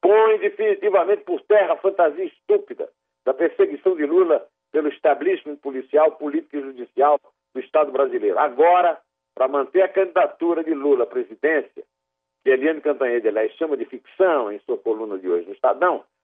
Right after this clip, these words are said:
o P T vai ter que lutar contra a lei da ficha limpa, assinada no governo Lula e citada como exemplo do combate à corrupção na gestão pública. Quem disse que vai ter moral para isso,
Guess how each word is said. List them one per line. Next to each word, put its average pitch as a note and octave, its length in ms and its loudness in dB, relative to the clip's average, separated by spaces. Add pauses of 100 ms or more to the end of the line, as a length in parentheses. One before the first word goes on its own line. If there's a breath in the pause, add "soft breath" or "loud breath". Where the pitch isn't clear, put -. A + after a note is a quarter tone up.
(200)
o - 80 -6
P F4+ 220 2
T G3+ 420 4 (220)
vai E3 200 2
ter G3 280 2
que F#3 60 -4
lutar E3 440 -2
contra F3+ 300 0
a - 20 4
lei F3+ 220 2
da E3+ 120 2
ficha G3 360 0
limpa, D#3+ 500 -4 (400)
assinada G3 640 0
no F#3+ 100 -2
governo F#3+ 340 0
Lula F#3 420 0 (260)
e D3 80 -14
citada F#3+ 500 -2
como F3+ 200 -6
exemplo E3+ 360 -4
do E3 100 -8
combate D#3+ 420 -2
à - 40 -10
corrupção E3+ 460 0
na F3 120 0
gestão D#3 340 -2
pública. - 520 -4 (400)
Quem B3 240 -2
disse G3+ 400 -2
que C3+ 140 -2
vai B2+ 180 2
ter D3 220 0
moral C3 500 2
para A#2+ 180 0
isso, A#2 220 -8